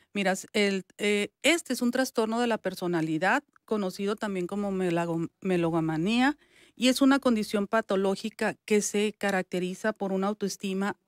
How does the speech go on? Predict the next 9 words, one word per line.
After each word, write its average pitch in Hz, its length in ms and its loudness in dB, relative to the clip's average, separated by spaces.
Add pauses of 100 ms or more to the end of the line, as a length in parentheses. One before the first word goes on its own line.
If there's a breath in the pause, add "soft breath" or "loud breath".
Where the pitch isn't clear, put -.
(140)
abultada, 170 760 -2 (380)
omnipotencia 190 960 -2 (360)
sobre 196 320 -2
otras 196 320 -4
personas 226 580 -4
y 202 60 -6
falta 180 340 -6
de 190 80 -4
empatía. 165 520 -8